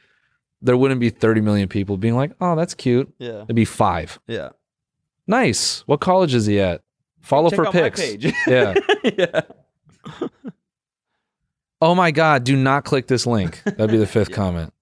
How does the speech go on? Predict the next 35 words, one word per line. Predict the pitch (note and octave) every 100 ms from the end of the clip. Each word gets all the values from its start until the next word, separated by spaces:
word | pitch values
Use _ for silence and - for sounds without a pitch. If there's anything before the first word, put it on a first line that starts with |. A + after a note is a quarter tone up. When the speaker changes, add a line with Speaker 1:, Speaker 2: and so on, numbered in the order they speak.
| _ _ _ _ _
Speaker 1:
You | G2 F#2
know? | E2+ D#2+ E2+ _
Speaker 2:
Yeah. | D2 A#1 - _
Speaker 1:
People | - C#3+ C3+
are | F2
fucking | D#2+ - F2+ E2 F2
weird, | F2+ F2
man. | F2 F2+ F#2 - _ _ _ _ _ _ _ - _ _ _ _
Just | - - -
trying | G2
to | F#2 E2+ D#2+ _ _ -
create, | - F2+ F2 E2 -
like, | E2+ E2+ F2+
a | E2 E2+ F#2 _ _ _ _ _ _ _ _
Speaker 2:
I, | - C#3+
I | C#3+
just | D#3 -
wonder | A3+ A3 E3
if |
there's | B2+ A2
something | - A2 G#2
to | F2+
the, | F2 C2+
like, | B1 F#2
how, | G2 F#2+ F#2 - _ -
how | A2 G#2+
many | G#2 F#2+ G2 F2+
people | - G2+ - E2+ D#2+ -
attach | G#2 - - G#2 G2 -
onto | F#2+ G2 F#2
this | E2+
sh-, | - - -
small, | - - - G2+ F#2+ F#2+ F2 -
insignificant | A2 - A2 G2+ - E2+
shit | - F#2+ D2